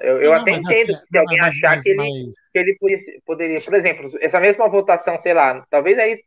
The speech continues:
Speaker 1: pode ter um pouco de clubismo no, lá do Flamengo.
Speaker 2: Não.
Speaker 1: Se fosse essa votação, os caras votassem no Bruno Henrique.
Speaker 2: Não, mas o que eu quero dizer é o
Speaker 1: Mas eu
Speaker 2: seguinte,
Speaker 1: acho que
Speaker 2: Bruno.
Speaker 1: mais jogador que ele.
Speaker 2: Não, mas o que eu quero dizer é o seguinte, a taça não quer dizer que o jogador é menor que o outro, sabe por quê? Porque deve ter jogador que é melhor e não tem taça.
Speaker 1: Ah.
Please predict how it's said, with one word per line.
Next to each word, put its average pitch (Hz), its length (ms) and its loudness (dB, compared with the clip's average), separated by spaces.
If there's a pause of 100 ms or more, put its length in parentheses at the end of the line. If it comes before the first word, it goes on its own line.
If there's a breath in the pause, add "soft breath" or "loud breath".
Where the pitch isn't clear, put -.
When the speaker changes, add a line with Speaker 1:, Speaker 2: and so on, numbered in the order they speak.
Speaker 1:
pode 220 240 -2
ter 226 80 -4
um 214 80 -10
pouco 240 200 -4
de 190 120 -8
clubismo 185 500 -8
no, 156 300 -4 (280 loud breath)
lá 165 140 4
do 165 140 0
Flamengo. 160 400 0
Speaker 2:
Não. 151 60 -8
Speaker 1:
Se 170 60 -4
fosse 165 100 -8
essa 175 120 -4
votação, 185 340 -2
os 214 120 -8
caras 233 220 4
votassem 240 360 0
no 269 100 -6
Bruno 277 220 -10
Henrique. 226 260 -4
Speaker 2:
Não, 220 120 -6
mas 196 120 -6
o 214 40 -16
que - 80 -16
eu 208 40 -14
quero 220 160 -4
dizer 196 220 -4
é 151 60 4
o - 20 2
Speaker 1:
Mas 170 80 6
eu 175 60 4
Speaker 2:
seguinte, 190 100 -4
Speaker 1:
acho - 60 -6
que 143 80 -8
Speaker 2:
Bruno. 147 160 -6
Speaker 1:
mais 208 160 -2
jogador 214 440 -4
que - 80 -14
ele. - 180 -12 (340)
Speaker 2:
Não, 226 80 -12
mas - 20 -8
o 180 60 -8
que - 60 -20
eu - 40 -20
quero 208 140 -4
dizer 220 80 -8
é - 20 -10
o - 20 -10
seguinte, 170 360 -10
a 160 40 -8
taça 190 460 -4
não 180 140 -12
quer 208 120 -8
dizer 180 220 -10
que - 80 -18
o - 20 -8
jogador 170 300 -6
é 160 60 -8
menor 156 240 -8
que - 80 -16
o - 20 -6
outro, 147 120 -10
sabe 180 100 -8
por 151 100 -10
quê? 185 140 -6
Porque - 100 -10
deve 202 180 -8
ter 202 80 -10
jogador 175 300 -6
que 175 100 -8
é 185 40 -6
melhor 185 360 -2
e 220 40 -10
não 220 100 -12
tem 233 160 -10
taça. 185 480 -6
Speaker 1:
Ah. 185 160 -10